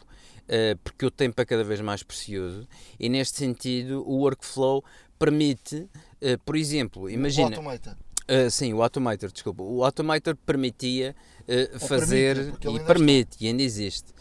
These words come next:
Speaker 1: Portanto, permite, neste caso, fazermos, eh, vários passos, eh, em várias aplicações de uma só vez. Ou seja, eh, isto é, isto é muito, muito prático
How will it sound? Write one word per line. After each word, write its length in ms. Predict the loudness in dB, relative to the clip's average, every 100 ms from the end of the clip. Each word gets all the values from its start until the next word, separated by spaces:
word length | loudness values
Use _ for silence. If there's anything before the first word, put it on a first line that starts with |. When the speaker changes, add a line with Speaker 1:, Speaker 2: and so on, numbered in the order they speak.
| -20 -20 -20
Speaker 1:
Portanto, 340 | -2 0 0 0
permite, 500 | -2 2 2 0 -4
neste 300 | -2 -2 0
caso, 460 | 4 4 4 -2
fazermos, 680 | -6 -4 0 2 2 -2 -6
eh, 100 | -6
vários 680 | -6 2 6 6 4 -2 -4
passos, 800 | -2 2 2 0 -6 -8 -16 -20 -20 -20 -20 -10
eh, 240 | 0 0 2
em 180 | 0 -2
várias 480 | 4 6 6 2 0
aplicações 680 | -2 -2 -4 -2 -2 -4 -4
de 120 | -4
uma 140 | -4
só 240 | -4 -4 -4
vez. 460 | -4 -6 -8 -16 -20 -20 -20 -20 -10 -2
Ou 80 | 0
seja, 460 | 2 0 -2 -10 -16 -4
eh, 400 | 0 4 6 4 2
isto 240 | -2 2 0
é, 40 | -2 -10 -6
isto 220 | -2 0
é 80 | 2
muito, 560 | 2 2 0 -2 -6
muito 340 | -4 -2 -2 -6
prático 580 | 0 4 4 2 -6